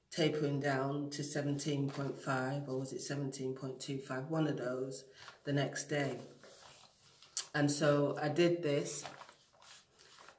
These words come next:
Now, let me tell you, one breed of pain came into my life.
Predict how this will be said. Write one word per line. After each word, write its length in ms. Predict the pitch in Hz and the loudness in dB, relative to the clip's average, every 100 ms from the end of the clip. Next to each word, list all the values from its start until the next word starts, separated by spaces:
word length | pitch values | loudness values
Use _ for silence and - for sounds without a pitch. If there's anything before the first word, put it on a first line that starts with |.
| _ - | _ 0
Now, 300 | 156 151 151 | 4 6 6
let 280 | 170 - | 6 4
me 200 | 175 170 | 6 6
tell 400 | 165 - 165 160 | 6 4 4 4
you, 380 | 151 160 175 160 | 4 6 8 8
one 880 | 143 147 160 165 165 165 156 - - | 6 6 6 6 6 4 4 -2 -6
breed 400 | - 170 160 156 | 2 6 6 4
of 420 | 151 160 151 - - | 0 -2 -4 -4 -8
pain 840 | - 190 220 226 220 160 139 135 | 4 10 12 12 12 10 8 2
came 260 | - 143 135 | 0 2 2
into 280 | 135 - 135 | 2 0 0
my 200 | 127 127 | 0 2
life. 520 | 131 127 127 - | 0 0 -6 -12